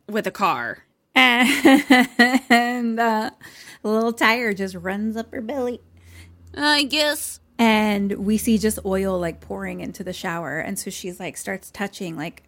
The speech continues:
Speaker 2: her s-, her belly, like, where the little, and it's, like, poking out at her, you know, they're, like, touching each other.
Speaker 1: What is happening?
Speaker 2: <laughs> And cut to her, like, drying off in the bathroom, and she looks down at her belly and it says,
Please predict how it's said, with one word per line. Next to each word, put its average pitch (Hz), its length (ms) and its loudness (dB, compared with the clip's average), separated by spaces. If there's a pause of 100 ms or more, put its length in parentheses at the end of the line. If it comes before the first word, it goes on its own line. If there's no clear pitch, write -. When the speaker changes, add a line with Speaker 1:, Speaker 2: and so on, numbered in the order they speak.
Speaker 2:
her 196 360 -12 (100)
s-, - 260 -20 (240)
her 196 120 -8
belly, 190 420 -6
like, 180 200 -12
where 185 280 -10
the 185 120 -10
little, 185 240 -10
and 190 160 -8
it's, - 160 -14
like, 151 160 -8 (240)
poking 190 320 -12
out 180 180 -14
at - 120 -16
her, - 160 -12
you 185 140 -16
know, - 160 -12
they're, - 160 -16
like, - 160 -14
touching - 300 -16
each - 180 -16
other. - 320 -16 (840)
Speaker 1:
What - 160 -20
is - 160 -14
happening? - 500 -20
Speaker 2:
<laughs> - 40 -20 (240)
And 311 380 6
cut 262 260 4
to 285 100 -4
her, 233 280 0
like, 214 260 -6
drying 214 380 -4
off 202 420 -6
in 202 120 -6
the 190 100 -10
bathroom, 185 800 -4 (460)
and 196 220 -10
she - 180 -12
looks 196 240 -14
down 180 240 -14
at - 60 -18
her 165 100 -12
belly - 380 -18
and - 100 -20
it - 80 -20
says, - 480 -18